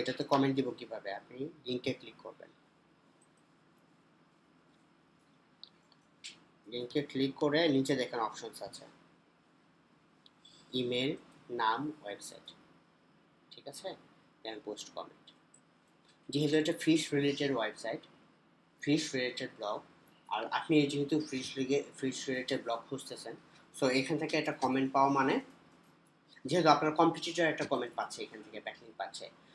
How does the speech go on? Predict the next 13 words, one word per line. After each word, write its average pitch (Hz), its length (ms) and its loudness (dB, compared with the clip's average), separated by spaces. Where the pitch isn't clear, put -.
so - 60 4
আপনি 165 280 6
যদি 160 220 2
এখান 147 140 -2
থেকে 143 160 2
একটা 135 220 -4
backlink 135 380 -2
পান, 110 180 -2
আপনি 135 160 0
কম্পিটিটরের 139 840 0
মোটামুটি 131 580 -2
লিঙ্কটা 131 380 6
grab 120 240 6